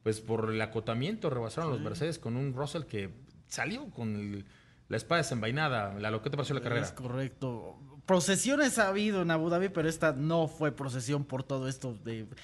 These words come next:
Speaker 2: que surge con la sanción de Sergio. Leclerc, sabiendo que para efectos prácticos no iba a perder el segundo lugar,
Speaker 1: Claro.
Speaker 2: lo deja pasar para tratar de trabajar en equipo y hacer, y que Sergio hiciera distancia sobre Russell.
Speaker 1: <laughs> Eso de
Speaker 2: Que
Speaker 1: trabajar
Speaker 2: no
Speaker 1: en equipo con, con un Red Bull está
Speaker 2: Sí.
Speaker 1: raro, pero sí, así fue.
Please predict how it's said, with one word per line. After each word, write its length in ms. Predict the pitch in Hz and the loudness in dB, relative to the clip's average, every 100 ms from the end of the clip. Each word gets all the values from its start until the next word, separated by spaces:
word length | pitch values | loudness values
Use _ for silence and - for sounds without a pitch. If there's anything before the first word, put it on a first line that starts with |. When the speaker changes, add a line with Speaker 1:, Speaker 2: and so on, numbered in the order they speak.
| - | 0
Speaker 2:
que 100 | 185 | 2
surge 440 | - 208 196 208 | 4 4 4 2
con 140 | 185 156 | 2 2
la 80 | 139 | 4
sanción 340 | 143 139 160 | 2 2 2
de 100 | 151 | 0
Sergio. 420 | 147 170 170 196 190 - | 2 2 2 0 0 -4
Leclerc, 760 | 143 160 156 185 190 190 190 - - _ - | 0 0 2 4 6 4 0 -12 -20 _ -12
sabiendo 680 | - 185 170 196 202 208 202 | 0 4 4 4 4 2 2
que 200 | 170 160 | 0 2
para 200 | 160 147 | 2 2
efectos 320 | 170 175 156 | 2 -2 -4
prácticos 520 | - 156 131 139 135 | 2 2 2 -4 -2
no 80 | 147 | 2
iba 80 | 143 | 2
a 60 | |
perder 220 | 127 123 139 | 0 -2 -2
el 80 | |
segundo 300 | 123 127 135 | -4 -4 -2
lugar, 240 | 131 127 147 - | 0 0 -2 4
Speaker 1:
Claro. 200 | 120 107 | 4 6
Speaker 2:
lo 220 | 185 208 | 6 6
deja 380 | 226 254 247 247 | 6 6 4 2
pasar 420 | 226 208 214 208 | 2 4 4 4
para 200 | 190 175 | 2 0
tratar 260 | 170 165 190 | 0 -2 0
de 60 | 185 | 0
trabajar 380 | 180 156 170 | 2 0 0
en 120 | 170 160 | 0 -2
equipo 420 | 156 180 175 175 | -4 -6 -2 -2
y 120 | 143 | 0
hacer, 360 | 135 156 165 151 | -2 0 0 0
y 120 | 143 | -4
que 240 | - 156 | 0 0
Sergio 460 | 151 - 190 196 196 | 0 2 2 2 0
hiciera 220 | 147 165 | 0 0
distancia 460 | 170 147 160 160 143 | 0 0 -2 -2 -2
sobre 240 | 131 143 139 | -2 -2 0
Russell. 360 | 147 139 170 151 | -2 -2 -4 -4
Speaker 1:
<laughs> 100 | - | 4
Eso 160 | 175 175 | 6 6
de 60 | |
Speaker 2:
Que 40 | 170 | 6
Speaker 1:
trabajar 260 | - 190 | 4 4
Speaker 2:
no 60 | 170 | 4
Speaker 1:
en 40 | 139 | 2
equipo 220 | 165 165 | 0 0
con, 180 | 147 131 | 0 0
con 220 | 139 139 | 2 2
un 400 | 156 151 143 131 | 2 2 2 2
Red 160 | 135 143 | 2 0
Bull 160 | 143 151 | 2 2
está 160 | - | 4
Speaker 2:
Sí. 60 | 156 | 6
Speaker 1:
raro, 180 | 170 147 | 6 4
pero 160 | 135 120 | 2 2
sí, 100 | 147 | 0
así 140 | 127 | 0
fue. 180 | 131 127 | -2 -6